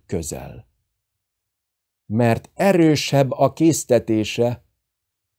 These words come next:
hogy a teremtett világ egy stabil, örök mérce,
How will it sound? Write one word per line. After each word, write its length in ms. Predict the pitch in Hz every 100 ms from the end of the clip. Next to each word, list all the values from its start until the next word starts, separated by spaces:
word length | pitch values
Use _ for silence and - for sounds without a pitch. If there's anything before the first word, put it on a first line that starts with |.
| -
hogy 160 | 127 127
a 140 | 123
teremtett 640 | 170 170 175 160 147 147
világ 500 | 143 131 160 147 135
egy 120 | 131 127
stabil, 880 | - - 202 185 117 110 107 110 - _ _
örök 500 | - 240 226 160 123
mérce, 800 | 120 127 123 113 - 113 101 92